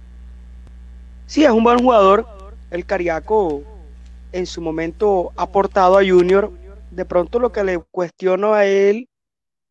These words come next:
es el tema de las lesiones. Se, se lesiona mucho el Cariaco. Entonces, eh,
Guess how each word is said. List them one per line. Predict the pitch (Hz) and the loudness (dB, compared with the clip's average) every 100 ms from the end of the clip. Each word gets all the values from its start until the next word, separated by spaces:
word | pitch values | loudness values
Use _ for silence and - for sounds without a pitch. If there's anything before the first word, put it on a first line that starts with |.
| _ _ _ _ _ _ - | _ _ _ _ _ _ -8
es | 175 175 185 - | -2 0 0 -2
el | 202 180 | -4 -4
tema | 180 190 196 | -6 -2 0
de | |
las | 175 151 | 0 0
lesiones. | 147 - 185 190 160 143 | -2 -2 0 2 0 -4
Se, | 151 139 131 | -6 -6 -6
se | - 147 | -12 -10
lesiona | 139 160 165 | -8 -6 -6
mucho | 175 185 180 160 | -4 -2 -2 -2
el | 147 | -2
Cariaco. | 151 156 170 160 - 185 196 _ _ _ _ _ _ _ _ | -2 0 0 0 -2 -6 -6 _ _ _ _ _ _ _ _
Entonces, | 160 151 - 185 175 147 - - - _ _ _ | -2 -2 -2 0 0 -2 -10 -18 -20 _ _ _
eh, | 156 147 139 | -8 -6 -8